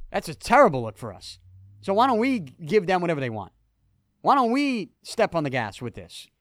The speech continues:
You know, why don't we go all in on those two and, and let them run this organization?" Like, you know, maybe that's, maybe the Knicks have been unwilling to, to give them what they want.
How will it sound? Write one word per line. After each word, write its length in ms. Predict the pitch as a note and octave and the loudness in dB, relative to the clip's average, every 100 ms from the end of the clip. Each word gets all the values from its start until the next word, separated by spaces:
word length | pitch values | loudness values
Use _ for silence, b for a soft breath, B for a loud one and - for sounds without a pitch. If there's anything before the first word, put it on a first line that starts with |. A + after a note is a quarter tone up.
| _ _ _ _ _ | _ _ _ _ _
You 80 | E3 | -2
know, 80 | F3 | 2
why 160 | F3+ C4 | 2 2
don't 140 | G3 | 0
we 180 | A#3+ B3+ | -2 2
go 160 | G#3 | 4
all 220 | F3 D#3+ C3 | 4 4 0
in 120 | A#2 | -4
on 120 | A2 | -6
those 220 | A2 G2+ | -8 -10
two 200 | - G2 _ _ _ _ _ _ _ _ _ | -14 -18 _ _ _ _ _ _ _ _ _
and, 240 | E3 C#3+ C3 | -6 -6 -6
and 460 | E3+ D#3+ D3 A#2+ G#2+ _ D3+ | -4 -2 -2 -6 -10 _ -2
let 220 | F3+ - | -2 0
them 200 | E3+ D3 | -2 0
run 180 | D3+ C#3 | -2 -2
this 200 | B2 C#3 | -4 -4
organization?" 580 | B2 A2+ G#2 G#2 F#2 | -6 -8 -12 -14 -8
Like, 320 | C3+ G#3+ - _ _ | -4 -4 -6 _ _
you 100 | C4 | -16
know, 60 | - _ b b | -16 _ b b
maybe 360 | E3+ B3+ D#4 C#4+ | 2 2 2 2
that's, 440 | C#4+ - - - - _ _ _ | 2 0 -14 -18 -20 _ _ _
maybe 320 | E3+ B3+ E4 | -2 0 0
the 120 | D4+ | -2
Knicks 360 | B3 C#4 C#4 - | 0 2 0 -2
have 120 | A#3 | -2
been 160 | G3+ A3 | -2 0
unwilling 580 | G#3+ B3 G#3+ A#3+ C#4 C4 | 0 2 2 2 0 -2
to, 160 | G3+ F3 | -2 -2
to 240 | C3+ F3+ | -2 -4
give 280 | D#3 G3 A#3+ | 0 -2 2
them 200 | A#3+ B3 | 2 2
what 160 | B3+ C4+ | 0 4
they 120 | B3+ | 4
want. 380 | A#3 C4+ D4+ | 6 4 2